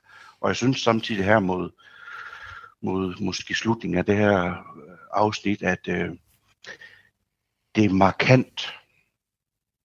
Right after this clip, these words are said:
hvordan U S A ændrede sig efter nitten treogtres.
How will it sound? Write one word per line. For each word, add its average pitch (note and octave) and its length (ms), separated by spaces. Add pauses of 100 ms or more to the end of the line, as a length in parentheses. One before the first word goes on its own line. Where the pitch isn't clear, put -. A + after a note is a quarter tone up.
(720)
hvordan G2 340
U F#2 220
S - 100
A G2+ 180 (160)
ændrede G2+ 380
sig - 220
efter - 500 (640)
nitten F#2+ 240
treogtres. - 760